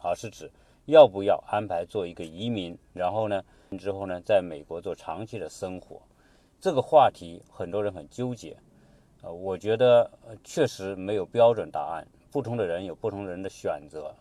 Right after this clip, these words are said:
啊。不管你选择用脚投票，还是用脑袋来投，投票啊，总之来说，你要分析清楚，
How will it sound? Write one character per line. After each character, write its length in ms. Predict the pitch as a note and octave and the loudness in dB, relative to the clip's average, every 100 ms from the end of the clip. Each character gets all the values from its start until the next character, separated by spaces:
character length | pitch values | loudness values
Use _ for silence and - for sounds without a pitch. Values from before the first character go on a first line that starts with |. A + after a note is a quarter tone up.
| _ | _
啊。 120 | E2 D#2 | -14 -10
不 80 | C3 | -2
管 180 | A#2 G2 | -2 -2
你 100 | E2 | -6
选 200 | - D#2 | -12 -12
择 80 | |
用 200 | G2 G#2+ | -10 -12
脚 240 | F#2 - - | -10 -10 -12
投 240 | - F2 F2+ | -12 -12 -2
票， 260 | B2 F2 | 0 2
还 80 | E2 | -2
是 100 | F2 | -8
用 120 | A2 | -6
脑 220 | G2+ D2+ D#2+ | -4 -6 -2
袋 160 | A2 | -2
来 120 | F#2+ F2+ | 0 -4
投， 180 | - E2 | -10 -14
投 180 | - F2 | -12 -6
票 280 | A#2 G2 D2+ - - - | -2 -2 -2 -14 -20 -18
啊， 160 | - D#2+ - | -10 -10 -6
总 280 | - A2+ G#2 | -2 -2 -2
之 100 | D3 | 2
来 160 | C3+ | 2
说， 320 | B2+ C3 C3 B2 _ _ _ - | 2 0 -4 -4 _ _ _ -12
你 440 | G#2+ G2 F#2+ F#2 | -8 -8 -8 0
要 200 | B2 A2+ | 6 6
分 260 | - B2+ A#2+ | 4 -6 -6
析 140 | A2+ | -10
清 400 | - - B2+ B2+ | -14 -6 -4 -4
楚， 260 | B2+ - | -8 -16